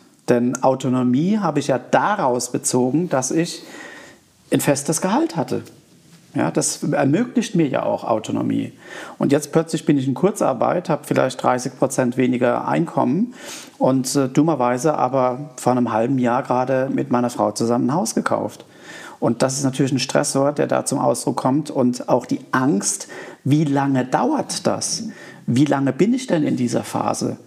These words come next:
Und wie, und was passiert denn danach? Ist, ist meine Firma dann überhaupt noch da? Und diese beiden Grundbedürfnisse, Autonomie und Bindung, die haben in dieser Zeit sehr stark gelitten. Und das macht etwas mit Menschen.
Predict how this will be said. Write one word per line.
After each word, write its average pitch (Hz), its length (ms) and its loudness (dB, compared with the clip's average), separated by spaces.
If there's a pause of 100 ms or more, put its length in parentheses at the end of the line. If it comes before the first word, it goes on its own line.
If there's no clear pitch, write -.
(420)
Und 123 460 0
wie, 143 160 2
und 123 320 0
was 135 260 0
passiert 151 380 0
denn 131 100 0
danach? 175 600 -2 (260)
Ist, - 260 2 (300)
ist 147 200 0
meine 135 240 2
Firma 147 320 4
dann 135 140 -2
überhaupt 123 400 0
noch 107 160 -4
da? 180 380 0 (720)
Und 123 280 2 (420)
diese 202 200 4
beiden 190 280 0
Grundbedürfnisse, 135 960 0
Autonomie 131 580 2
und 156 140 0
Bindung, 156 500 0 (480)
die 160 160 4
haben 151 260 0
in - 140 0
dieser 135 260 2
Zeit 127 280 -2
sehr 135 180 0
stark 123 480 -2 (160)
gelitten. 123 480 0
Und 113 480 -2
das 127 240 0
macht - 460 -2
etwas 110 360 -2
mit - 200 -6
Menschen. 151 440 -4